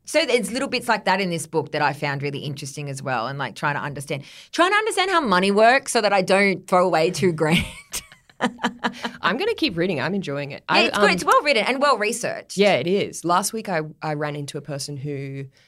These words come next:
Speaker 2: let's say, works in lifestyle media and whose opinion I genuinely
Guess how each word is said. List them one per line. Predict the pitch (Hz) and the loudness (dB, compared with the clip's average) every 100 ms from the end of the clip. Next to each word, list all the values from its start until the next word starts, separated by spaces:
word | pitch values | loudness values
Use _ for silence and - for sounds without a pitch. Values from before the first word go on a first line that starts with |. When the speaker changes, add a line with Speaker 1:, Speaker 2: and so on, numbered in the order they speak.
| _ | _
Speaker 2:
let's | 160 156 | -10 -8
say, | - 143 123 101 90 | -8 -6 -6 -6 -8
works | 156 160 165 - - | 0 0 0 -4 -6
in | 156 147 143 139 | -4 -4 -4 -6
lifestyle | 139 139 - 135 | -6 -6 -6 -6
media | 131 135 135 127 | -6 -6 -8 -8
and | 139 127 | -8 -10
whose | 131 127 | -10 -10
opinion | 131 - 131 123 | -14 -12 -10 -10
I | 71 127 | -12 -14
genuinely | 117 117 107 - 98 104 | -12 -14 -14 -16 -18 -20